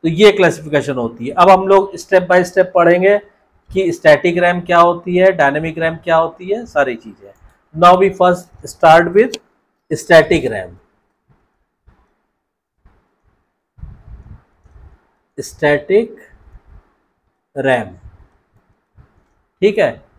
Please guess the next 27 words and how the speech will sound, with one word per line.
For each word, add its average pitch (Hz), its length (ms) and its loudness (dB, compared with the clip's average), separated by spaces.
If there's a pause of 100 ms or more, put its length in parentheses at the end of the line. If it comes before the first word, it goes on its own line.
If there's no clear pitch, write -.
(160)
स्टैटिक 165 560 0
रैम 170 240 0
क्या 165 180 2
होती 127 400 0
है 170 240 0 (680)
कि 214 380 -4 (1700)
static 202 520 2
random 160 420 2
access 147 340 -2
memory, 139 720 -4 (220)
S 143 220 0
ram 180 240 4
is 185 120 -2
a 180 80 0
computer 151 560 -2
memory 185 420 -2
that 165 340 0
requires 165 600 0
a 196 80 -2
constant 190 800 0
power 160 400 4
flow 214 440 0 (460)
in 165 160 -2
order 156 460 4
to 202 160 0
hold 170 400 2
information। 131 880 -2